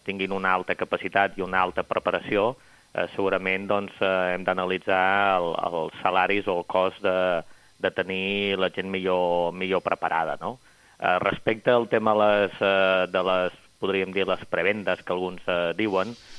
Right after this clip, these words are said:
eh, jo crec que s'han d'analitzar casos per casos. Amb el nou Estatut de Diputats, el, els temes de, de, dels viatges, eh, ja queda tot molt més determinat i es paga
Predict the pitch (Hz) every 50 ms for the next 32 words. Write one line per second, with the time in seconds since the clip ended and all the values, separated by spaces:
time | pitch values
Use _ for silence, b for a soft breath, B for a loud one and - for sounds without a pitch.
0 | B B B - 90 90 87 92 92 95 98 92 - 98 95 - - - - 104
1 | 101 95 98 95 95 92 92 92 92 - 92 90 90 92 - 98 95 98 98 -
2 | - - - - - 80 85 85 92 87 - 87 85 87 90 92 98 98 104 107
3 | 101 - 110 104 - 107 95 - 101 92 101 95 - - 92 - 90 90 92 95
4 | - - 110 98 92 90 87 82 80 - 85 85 - - - 98 90 95 95 92
5 | 87 - 98 92 90 90 87 85 - b b b b b b - - - 95 92
6 | 92 90 90 90 - 95 92 90 92 101 98 95 92 90 90 - 98 98 101 104
7 | 104 101 - - - 98 92 90 90 87 90 87 87 85 82 82 85 - b b
8 | b b b b - 95 95 - - 104 95 98 98 - 101 98 98 98 95 95
9 | 95 95 92 - 98 - - 92 92 95 92 90 90 87 92 90 95 98 92 -
10 | - - 90 87 87 87 90 92 95 95 95 95 92 92 90 87